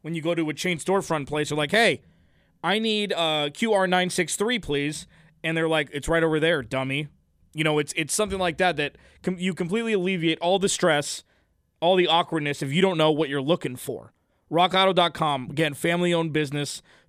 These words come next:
twenty years, huge deal. They have everything from engine control modules and brake parts to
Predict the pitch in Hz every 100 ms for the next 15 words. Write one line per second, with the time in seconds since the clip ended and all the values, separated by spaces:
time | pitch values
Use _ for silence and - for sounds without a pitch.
0 | - - 175 180 180 151 143 143 - -
1 | _ _ - - 202 151 127 135 127 139
2 | 160 196 220 202 160 160 190 180 170 180
3 | 180 160 160 151 151 143 143 151 151 147
4 | - 131